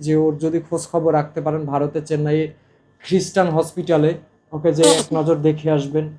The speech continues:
আহ, ওর সাথে একটু যোগাযোগ রাখার চেষ্টা করবেন, এটাই আপনাদের কাছে অনুরোধ। এবং, আহ, বলতে চাই কালকে, আগামীকালকে, আহ, সতেরো তারিখ, সতেরোই আগস্ট, যদি কেউ চান সকাল আটটার সময়,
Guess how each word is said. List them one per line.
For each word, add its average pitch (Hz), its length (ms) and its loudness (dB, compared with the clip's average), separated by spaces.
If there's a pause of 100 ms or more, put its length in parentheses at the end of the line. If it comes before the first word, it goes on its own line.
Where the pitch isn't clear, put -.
(320)
আহ, 139 360 0
ওর 147 60 -2
সাথে 156 420 -6
একটু 151 200 -2
যোগাযোগ 151 460 2
রাখার 156 300 -6
চেষ্টা 156 300 -8
করবেন, 170 280 -6
এটাই 151 280 -2
আপনাদের 143 340 -4
কাছে 151 420 -6 (360)
অনুরোধ। 180 340 4 (600)
এবং, 165 420 0 (120)
আহ, 135 580 -4
বলতে 170 260 4
চাই 214 160 0
কালকে, 180 500 2
আগামীকালকে, 175 840 0
আহ, 147 360 0
সতেরো 175 520 0
তারিখ, 160 400 4 (100)
সতেরোই 160 480 0
আগস্ট, 147 420 0 (500)
যদি 160 240 2
কেউ 190 220 4
চান 180 360 0 (160)
সকাল 160 340 0
আটটার 156 340 -2
সময়, 160 420 -2